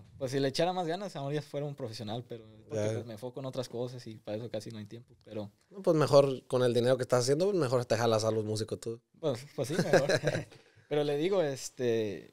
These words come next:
Speaker 1: pues, tuve entre esas dos opciones, eh,
Speaker 2: Ujú.
Speaker 1: hacerme a mí o hacer algo para mí. Entonces decidí hacer algo para mí y,
Speaker 2: Ujú.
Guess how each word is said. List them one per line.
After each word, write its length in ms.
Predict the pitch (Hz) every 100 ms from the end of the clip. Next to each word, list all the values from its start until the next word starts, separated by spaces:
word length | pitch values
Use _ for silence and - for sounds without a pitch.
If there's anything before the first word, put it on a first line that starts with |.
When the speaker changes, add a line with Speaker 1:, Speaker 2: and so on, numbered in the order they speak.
| -
Speaker 1:
pues, 240 | 139 113 -
tuve 540 | 156 170 151 127 87 -
entre 280 | - 120 113
esas 160 | 117 147
dos 160 | 139
opciones, 460 | 151 - 147 185 147
eh, 200 | 117 110 117
Speaker 2:
Ujú. 180 | 110
Speaker 1:
hacerme 300 | 113 143 160
a 20 | 170
mí 200 | 196 233
o 240 | 165 127
hacer 200 | 113 139
algo 380 | 151 165 131 117 _
para 180 | 113 104
mí. 180 | 107 120 143
Entonces 380 | 110 117 131
decidí 320 | 120 107 113 127 123
hacer 180 | 123 127
algo 160 | 139
para 160 | 127 113
mí 240 | 127 180 - _ _ _ _ _ _
y, 240 | 113 113
Speaker 2:
Ujú. 120 | 92